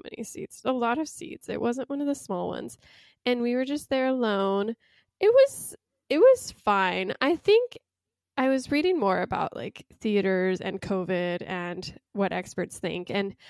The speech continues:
I can see a lot of the concerns about a crowded, like, a full house and, like, people eating popcorn and masks are down and you're breathing recycled air with all these covid germs.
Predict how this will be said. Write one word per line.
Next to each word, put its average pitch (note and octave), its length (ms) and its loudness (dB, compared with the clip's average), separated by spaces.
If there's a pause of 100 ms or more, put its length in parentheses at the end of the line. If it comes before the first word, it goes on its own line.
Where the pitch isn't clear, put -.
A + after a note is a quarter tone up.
(260)
I A#3 100 2
can A#3+ 180 0
see B3+ 240 -2
a B3 60 4
lot G3 220 2
of F#3 140 0
the F#3 100 2
concerns F3 680 -4
about D#3+ 260 -2
a E3+ 60 -6
crowded, F3 500 -4
like, F3 100 -6
a F#3 80 -4
full F3+ 280 -4
house E3 440 -6
and, E3+ 140 -10
like, D#3+ 160 -12
people - 320 -6
eating - 260 -10
popcorn A#3+ 600 -2
and F#3 140 -6
masks E3+ 420 -8
are F3 120 -2
down B3+ 520 4
and G3+ 180 -2
you're G#3 160 4
breathing A3+ 560 4
recycled G#3 580 2
air B3+ 380 4
with A3 160 4
all A3+ 140 6
these G#3+ 180 2
covid A#3 340 4
germs. A3+ 380 2